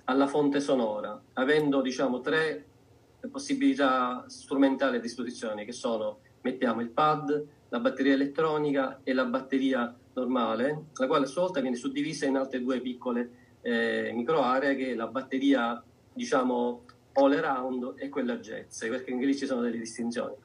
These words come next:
E quindi cerco di distribuire questi materiali in maniera omogenea, cercando anche di, di rendere più funzionale questo discorso a secondo dello strumento che sto utilizzando. Per esempio, la batteria elettronica, anche se su certi, su certe aree di musica elettronica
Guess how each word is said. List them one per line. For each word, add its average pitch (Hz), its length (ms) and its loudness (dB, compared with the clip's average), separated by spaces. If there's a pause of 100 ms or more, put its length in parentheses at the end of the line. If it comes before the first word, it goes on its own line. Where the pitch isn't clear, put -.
(300)
E - 160 0
quindi 185 300 6
cerco 156 260 2
di 117 140 0
distribuire 139 500 0
questi 131 240 -4
materiali 147 520 2
in 131 60 0
maniera 127 440 -2 (240)
omogenea, 135 580 2
cercando 151 500 0
anche 135 280 2
di, 120 320 -2 (280)
di 131 140 -2
rendere 143 420 4
più 143 320 2
funzionale 147 640 2
questo 127 240 -4
discorso 139 480 -2
a - 20 -4
secondo 127 460 0
dello 120 180 -2
strumento 117 400 0
che 113 80 -6
sto - 160 -8
utilizzando. 117 600 -4
Per - 80 -8
esempio, - 400 -2 (520)
la 135 140 4
batteria 139 400 2
elettronica, 143 960 2 (160)
anche 143 300 -2
se 139 140 -4
su - 160 -8
certi, 127 600 -4
su 123 120 -8
certe - 240 -4
aree 131 180 4
di 120 80 0
musica 131 260 -2
elettronica 120 720 0